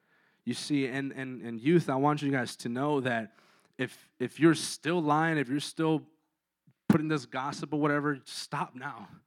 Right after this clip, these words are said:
Stop now before it becomes a whole big mess and, and, and you just end up causing trouble among yourselves. Because it's not cool to lie. I know your friends may think it is. I know your friends may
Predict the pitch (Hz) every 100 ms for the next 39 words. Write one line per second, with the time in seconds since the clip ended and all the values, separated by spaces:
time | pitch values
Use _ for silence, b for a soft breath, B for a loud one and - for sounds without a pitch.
0 | b b b b - - 175 170 160 170
1 | 139 135 160 147 143 - 151 139 127 -
2 | - - 165 147 156 139 143 151 - -
3 | 123 - B B 113 120 117 117 127 151
4 | 151 - - - 143 147 139 - - b
5 | b b b b _ - 147 131 131 -
6 | 147 143 123 120 120 113 110 - 131 107
7 | - - - _ _ _ _ _ _ _
8 | _ _ - 147 - 127 135 - 151 160
9 | - - 170 165 165 139 113 107 139 131
10 | 131 123 113 107 b b b 120 156 156
11 | 139 - 156 156 156 147 135 151 151 151
12 | 151 151 139 143 151 131 - 147 143 139
13 | 123